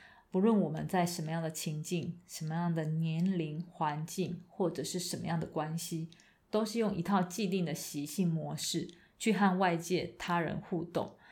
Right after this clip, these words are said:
甚至自导自演，预设好别人的角色和位置。那么不管一开始双方是如何展开互动的，关系的发展和相处的模式，走到最后，剧情也都会如出一辙的。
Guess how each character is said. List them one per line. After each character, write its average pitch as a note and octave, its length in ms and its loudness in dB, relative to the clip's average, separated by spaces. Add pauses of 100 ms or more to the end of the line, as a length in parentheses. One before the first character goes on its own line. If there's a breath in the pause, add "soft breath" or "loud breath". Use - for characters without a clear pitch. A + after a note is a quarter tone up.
(140 loud breath)
甚 G#3 260 6
至 G3+ 240 0
自 - 220 -4
导 - 180 2
自 F3 220 -2
演， - 300 -4 (120)
预 A3 160 2
设 G3+ 180 4
好 - 320 -2
别 E3 160 2
人 E3+ 160 2
的 E3 120 2
角 - 260 -2
色 E3+ 300 0
和 F3 260 0
位 F#3 180 4
置。 - 280 -10 (400 loud breath)
那 A3 100 4
么 G3 140 6
不 F#3 120 -4
管 - 300 0
一 G3 40 0
开 F#3+ 200 0
始 - 180 -4
双 F#3 280 0
方 F#3 200 2
是 G3+ 140 -2
如 E3 180 -2
何 D#3 220 -6
展 D3+ 300 -6
开 E3 200 -2
互 E3 220 -4
动 D#3+ 260 -4
的， - 120 -10 (460 soft breath)
关 A3 180 6
系 A#3 120 2
的 F#3+ 120 4
发 F3+ 220 2
展 - 300 -6
和 F#3+ 220 4
相 G#3 260 4
处 F#3 160 -4
的 D3+ 120 -4
模 D3+ 260 -4
式， - 320 -6 (320 loud breath)
走 E3 140 -2
到 G#3 160 2
最 G#3 200 2
后， G3+ 440 0
剧 A3 160 0
情 D3+ 360 -6
也 D#3 140 -4
都 D3+ 160 -2
会 D#3+ 180 0
如 D3+ 240 -4
出 D#3+ 280 0
一 - 100 -2
辙 - 320 -6
的。 - 240 -10